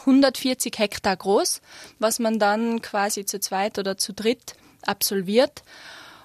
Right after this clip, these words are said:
Ähm, und da, ja, geht man halt dann seine Schleifenlinien, weicht auch von den Schleifenlinien ab, weil es natürlich oft das Gelände nicht zulässt, dass man da strikte Linie rüberläuft.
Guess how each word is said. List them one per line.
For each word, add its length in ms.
Ähm, 680
und 420
da, 280
ja, 300
geht 240
man 160
halt 180
dann 120
seine 240
Schleifenlinien, 1300
weicht 640
auch 200
von 160
den 120
Schleifenlinien 680
ab, 180
weil 100
es 100
natürlich 360
oft 200
das 120
Gelände 360
nicht 200
zulässt, 440
dass 140
man 120
da 120
strikte 400
Linie 380
rüberläuft. 600